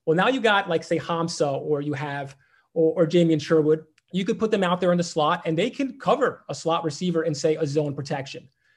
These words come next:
But you could also then take that exact same personnel grouping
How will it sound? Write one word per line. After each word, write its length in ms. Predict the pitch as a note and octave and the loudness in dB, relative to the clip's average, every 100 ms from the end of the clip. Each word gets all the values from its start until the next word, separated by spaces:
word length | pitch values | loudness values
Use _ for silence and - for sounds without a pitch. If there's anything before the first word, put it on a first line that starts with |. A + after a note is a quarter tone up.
| - | -4
But 160 | F3 | -4
you 60 | G#3+ | -2
could 120 | G3+ | 2
also 320 | B3+ D4 D#4 | 0 2 0
then 180 | G3 E3 | 2 2
take 260 | D#3 A3 G#3+ | 2 -4 0
that 120 | G3+ | 0
exact 440 | C#3+ C#3+ F#3 B3 | 0 0 0 0
same 240 | - A#3 A3 | -4 -6 -4
personnel 480 | - G#3+ F#3 G3 A3+ | -4 -4 -2 -2 0
grouping 440 | D#3+ D3+ D#3+ | -2 0 -4